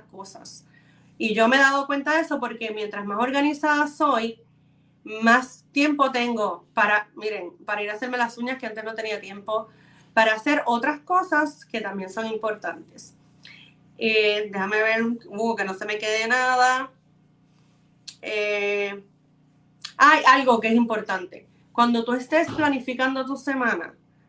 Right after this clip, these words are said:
no puedes poner muchas cosas el mismo día. Tienes que poner lo que es más urgente, porque a veces queremos hacer tantas cosas el mismo día que por eso no las logramos hacer.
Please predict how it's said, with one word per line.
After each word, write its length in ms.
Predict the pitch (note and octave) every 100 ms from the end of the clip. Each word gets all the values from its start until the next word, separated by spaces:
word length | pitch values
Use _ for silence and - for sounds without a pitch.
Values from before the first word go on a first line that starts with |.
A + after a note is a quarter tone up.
| -
no 240 | A3+ B3
puedes 320 | C4+ C#4 C4+
poner 260 | B3+ B3 B3+
muchas 300 | B3 B3 A#3+
cosas 340 | C4 B3+ A#3+
el 80 | A3
mismo 260 | G3 G3 F#3+
día. 300 | E3 - - _ _ _ _ _
Tienes 240 | - A3+ B3
que 120 | C#4+
poner 260 | D4 D#4
lo 120 | D#4 A#3+
que 80 |
es 80 | A3
más 160 | A3+ B3
urgente, 400 | C4 C#4 D4 B3+
porque 260 | A3 G#3
a 60 | G#3
veces 340 | G#3 G#3 D#4 - _ _
queremos 420 | - A#3+ A#3+ C#4+ D#4
hacer 360 | D4 C#4+ C4+
tantas 500 | - C4 D4+ F4 E4+
cosas 380 | - D#4 D#4 D4+
el 140 | C#4+ C#4+
mismo 380 | C#4+ D4 D4 D#4
día 300 | D#4 C4 A#3
que 140 | G#3+
por 160 | G#3+ A3+
eso 180 | A#3+
no 100 | A#3+
las 140 | G#3 G3+
logramos 440 | G#3 G#3 F#3+ G3 -
hacer. 340 | G#3 - -